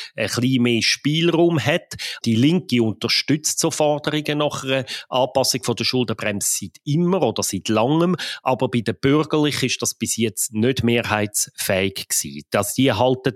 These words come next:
eine Art wie ein Mann fast oder wie eine Frau hi-, stehen sie hinter dieser Schuldenbremse. Allerdings so unter vier Augen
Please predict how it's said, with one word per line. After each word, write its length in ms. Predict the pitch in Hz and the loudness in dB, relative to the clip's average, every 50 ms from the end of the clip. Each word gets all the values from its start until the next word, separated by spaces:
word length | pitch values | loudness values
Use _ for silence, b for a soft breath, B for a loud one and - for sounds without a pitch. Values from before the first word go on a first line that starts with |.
| 127 | 0
eine 120 | 117 113 113 | 0 0 0
Art 280 | 113 110 110 - - - B B B B B B | 0 0 -2 -6 -12 -10 B B B B B B
wie 320 | 123 117 135 147 160 160 | -4 -2 0 0 2 2
ein 260 | 143 131 131 127 127 | 2 2 2 2 4
Mann 360 | 123 120 117 123 139 147 156 135 | 4 4 4 4 4 2 2 2
fast 460 | - 135 135 135 117 - - - - B B B B B B - - - | 2 2 2 2 2 0 -2 -2 -4 B B B B B B -18 -14 -8
oder 340 | - - 117 113 - 104 | -4 -2 0 0 0 0
wie 200 | 98 123 139 139 | 0 2 2 4
eine 320 | 127 120 123 120 120 117 104 | 4 4 2 2 2 2 0
Frau 600 | - 113 101 101 104 113 123 131 143 151 - B B B B | 0 -2 0 0 2 2 2 4 4 2 0 B B B B
hi-, 300 | - - 135 147 - - | 0 0 0 0 0 0
stehen 300 | - - - 127 123 117 | -2 0 2 2 2 0
sie 180 | - - 113 101 | 0 -2 -2 0
hinter 380 | - 123 131 151 165 165 170 | 2 2 2 2 4 2 2
dieser 400 | - 160 156 156 151 156 160 147 B B B | 2 2 2 2 2 0 0 -2 B B B
Schuldenbremse. 800 | B - - 165 156 156 151 156 - 139 139 151 165 175 147 - - | B -2 2 2 4 2 2 0 0 0 0 2 2 0 0 0 2
Allerdings 520 | 123 139 160 165 147 127 156 151 143 123 | 2 4 4 2 2 2 2 0 0 0
so 400 | 131 120 120 131 135 135 131 120 B B | 0 0 0 2 2 2 0 -2 B B
unter 280 | - 135 139 151 143 131 | -2 0 0 2 0 0
vier 300 | - - 131 127 127 117 117 | 0 0 0 0 2 2 2
Augen 420 | 123 135 147 151 143 156 156 143 | 2 4 4 2 2 2 0 0